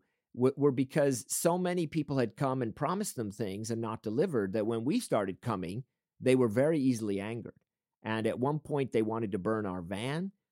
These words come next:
Um, and another point, th-, um, when a politician came and said some things, they started rioting.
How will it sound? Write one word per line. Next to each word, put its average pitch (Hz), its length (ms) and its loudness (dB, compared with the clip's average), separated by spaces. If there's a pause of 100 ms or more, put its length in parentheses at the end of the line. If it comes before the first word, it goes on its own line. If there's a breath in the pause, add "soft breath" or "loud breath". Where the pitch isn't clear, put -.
(200)
Um, 98 240 0
and 98 140 -2
another 117 300 2
point, 135 520 -2
th-, 110 220 -8
um, 104 200 -2
when 98 260 0
a 90 60 -6
politician 120 680 -4
came 123 320 0
and 110 120 -4
said 117 240 0
some 120 160 -2
things, 113 300 -2
they 95 120 -4
started 90 400 -6
rioting. 151 520 -2